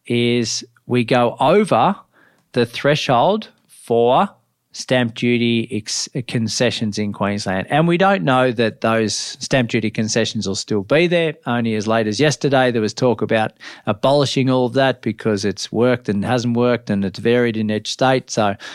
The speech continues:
but in any case, who knows what's gonna happen in three years? But at the moment, it means an extra fifteen grand you'd be paying in stamp duty if you were to purchase something at six hundred. At five hundred K,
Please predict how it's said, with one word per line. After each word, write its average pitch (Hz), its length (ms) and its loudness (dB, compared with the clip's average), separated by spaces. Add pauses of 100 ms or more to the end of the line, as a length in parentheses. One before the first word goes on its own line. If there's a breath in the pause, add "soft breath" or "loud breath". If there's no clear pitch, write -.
(120)
but - 80 -2
in 127 60 4
any 113 80 0
case, 98 280 -4
who 160 160 2
knows 139 260 4
what's 127 140 0
gonna 120 180 2
happen 110 200 0
in 107 120 -2
three 104 240 0
years? 131 220 2
But 120 160 0
at - 140 -4
the 113 100 0
moment, 139 540 0 (340 loud breath)
it 120 200 -2
means 120 380 0
an 113 100 0
extra 113 280 -2
fifteen 107 500 -2
grand 104 440 -2
you'd 104 200 -4
be 104 120 -6
paying 101 380 -4
in 95 80 -6
stamp 123 360 -2
duty 123 380 0 (320 loud breath)
if 117 200 -4
you 117 60 0
were 107 60 2
to 110 80 0
purchase 107 420 -4
something 98 300 -4
at 101 80 -4
six - 260 -6
hundred. 156 380 0 (400 loud breath)
At 117 160 -2
five 147 340 2
hundred 104 300 -2
K, 110 440 -2